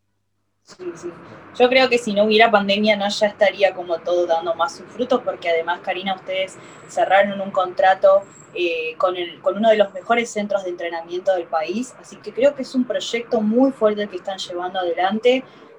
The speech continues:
La verdad que fue un placer oírte, nos encantó, trajiste muchísimos conocimientos, creo que tocaste todos los temas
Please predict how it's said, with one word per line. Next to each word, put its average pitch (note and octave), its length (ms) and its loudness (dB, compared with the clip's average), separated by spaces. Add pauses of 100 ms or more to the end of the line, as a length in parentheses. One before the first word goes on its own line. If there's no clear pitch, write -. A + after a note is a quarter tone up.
(100)
La F#3+ 120 4
verdad G#3 240 4
que C#4 240 -6
fue C#4 360 0
un C#4 120 0
placer B3 480 2
oírte, C4 580 4
nos A#3+ 300 -2
encantó, G#3+ 800 -2 (360)
trajiste B3+ 500 -6
muchísimos B3 640 -2
conocimientos, G#3+ 760 -2 (160)
creo C4+ 240 2
que B3 120 -8
tocaste - 540 0
todos C#4+ 240 4
los A3 200 -4
temas D4+ 440 -6